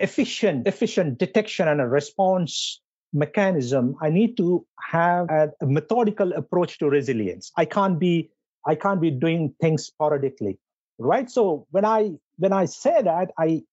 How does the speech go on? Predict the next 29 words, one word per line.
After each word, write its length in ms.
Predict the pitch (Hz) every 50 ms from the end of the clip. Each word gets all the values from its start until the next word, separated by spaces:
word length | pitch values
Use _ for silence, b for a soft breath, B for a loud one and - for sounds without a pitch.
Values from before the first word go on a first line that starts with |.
| _ _ -
if 160 | 175 - -
I 100 | 180 156
have 240 | - - 285 294 -
to 80 | - 160
do 200 | 117 - 226 240
that, 260 | 170 139 135 147 - - _ _ _ _ _ _ -
uh, 220 | - 151 156 156 160 - -
uh, 60 | 165
uh, 380 | 151 151 156 147 - 156 147 143 143
to 100 | - 165 -
achieve 500 | - 151 - - 240 240 247 247 240 -
a 160 | - 165 156
highest 460 | 143 - - 220 226 226 214 - - 175
level 260 | 175 170 156 170 156
of 80 | 143
resilience, 580 | 135 127 165 226 196 196 175 160 156 156 160 156 -
I 80 | 160 147
need 160 | 170 220 214
to 100 | 214 185
understand 600 | 135 139 151 170 - - - 170 160 156 147 139
my, 320 | 139 139 139 139 139 139
who 120 | 139 170 196
are 120 | 226 233
my 160 | 208 175 151
threat 260 | 143 - - 175 - -
actors, 500 | - - - - - - 104 - - - -
what 180 | 127 165 -
are 140 | 226 220 208
my 300 | 170 165 151 143 127 113